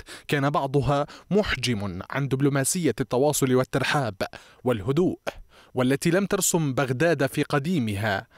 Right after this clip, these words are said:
كما كانت جامعة لكل أقطاب القيادات. لكن الكاظمي بحسب الصحافة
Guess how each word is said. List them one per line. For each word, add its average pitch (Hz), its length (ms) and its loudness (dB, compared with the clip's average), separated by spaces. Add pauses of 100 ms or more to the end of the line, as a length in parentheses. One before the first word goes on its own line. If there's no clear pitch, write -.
(160)
كما 127 220 0
كانت 117 500 0
جامعة 131 500 2
لكل 135 460 2
أقطاب 135 680 -2
القيادات. 113 840 -2 (540)
لكن 190 260 2
الكاظمي 127 760 0
بحسب 131 520 0
الصحافة 147 600 0